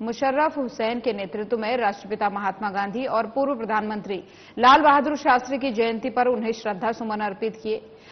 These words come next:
भारतीय स्वाधीनता संग्राम को नई दिशा देने वाले राष्ट्रपिता महात्मा गांधी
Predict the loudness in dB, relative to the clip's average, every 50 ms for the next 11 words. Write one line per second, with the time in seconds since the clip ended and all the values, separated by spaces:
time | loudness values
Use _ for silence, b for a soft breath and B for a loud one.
0 | B B 6 8 8 8 6 4 2 2 2 4 4 4 6 4 2 2 2 0
1 | 0 0 -2 -2 2 4 4 4 4 2 0 0 2 4 4 2 2 0 -2 -2
2 | 0 2 2 2 2 0 -2 -4 -2 -2 -2 -2 -4 -6 -6 -4 -2 0 0 0
3 | 0 0 -2 -2 -4 -4 -6 -8 -8 -8 -4 -2 -2 -2 -2 -2 -6 -6 -6 -6
4 | -6 -8 -6 -6 -8 -8 -6 -6 -6 -6